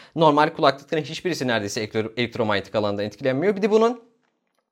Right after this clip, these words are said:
wireless şarj desteği var arkadaşlar. İsterseniz tip C üzerinden şarj ediyorsunuz da bunu bir,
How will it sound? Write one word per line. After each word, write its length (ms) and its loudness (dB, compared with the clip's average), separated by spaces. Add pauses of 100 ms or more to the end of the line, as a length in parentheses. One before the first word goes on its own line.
(160)
wireless 500 2
şarj 280 -4
desteği 300 -6
var 80 -2
arkadaşlar. 480 -2
İsterseniz 420 -2
tip 120 -12
C 100 -2
üzerinden 360 -2
şarj 260 -2
ediyorsunuz 440 0
da 180 2 (320)
bunu 200 4
bir, 120 -2